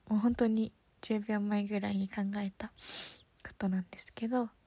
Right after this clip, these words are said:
思いついたから残したいと思いました。で、想像力もすごく素敵だし、全力でやっているってところがポイントですね。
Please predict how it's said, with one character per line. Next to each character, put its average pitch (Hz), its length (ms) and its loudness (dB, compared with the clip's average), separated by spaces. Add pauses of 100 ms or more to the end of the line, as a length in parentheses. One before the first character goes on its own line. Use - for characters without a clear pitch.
(1000)
思 220 200 4
い 220 100 4
つ - 140 -2
い 202 80 2
た - 160 -6
か - 100 -4
ら 196 100 4
残 196 280 -2
し - 60 -8
た 202 120 -4
い 190 80 0
と - 160 -2
思 190 120 -4
い 202 100 -2
ま 190 180 -6
し - 100 -4
た。 - 140 -8 (1080)
で、 202 300 2
想 247 180 2
像 247 160 6
力 226 320 0
も 294 220 -2
す - 160 0
ご 247 160 -2
く - 180 -8
素 - 60 -8
敵 - 280 -8
だ 190 140 -4
し、 202 400 -2
全 262 220 4
力 269 220 2
で 247 100 6
や 226 60 4
っ - 20 -4
て - 160 -2
い 226 60 6
る 240 80 4
っ - 20 0
て 269 140 -2
と 247 120 -2
こ 220 140 4
ろ 202 80 2
が 190 100 -2
ポ - 160 -2
イ 190 60 4
ン - 20 0
ト - 140 -8
で - 120 -8
す - 160 -8
ね。 - 80 -20